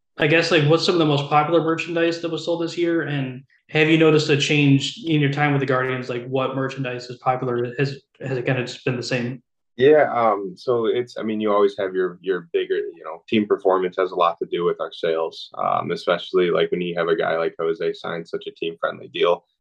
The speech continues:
Speaker 2: Jose's, you know, mayor of the city at, at this point. So, you know, Jose, Jose red jerseys, I would say, just off the top of my head, it's gonna be a huge seller for us.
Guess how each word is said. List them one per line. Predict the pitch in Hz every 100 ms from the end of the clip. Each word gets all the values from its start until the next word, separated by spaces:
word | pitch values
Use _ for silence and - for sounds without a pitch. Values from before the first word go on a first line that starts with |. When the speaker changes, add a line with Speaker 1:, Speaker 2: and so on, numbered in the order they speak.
| _ -
Speaker 2:
Jose's, | 98 92 87 87 -
you | - - 98 82 87 85
know, | 87
mayor | 90 90 90
of | 82
the | 85
city | - 80 -
at, | - 85 -
at | 82 -
this | 78 -
point. | 85 87 - _ _ _
So, | - 101 90
you | 82 - 92
know, | 90 90
Jose, | 107 104 104 95 92 -
Jose | 113 110 98
red | 90 90
jerseys, | 87 87 87 90 92 90
I |
would | 87 -
say, | 85 85 -
just | 92 87
off | 87
the | 85
top | 87 87
of | -
my | 80 82
head, | 85 - _
it's | -
gonna | -
be | 90 92
a |
huge | 85 85 -
seller | 82 82 85
for | 85 87 87
us. | -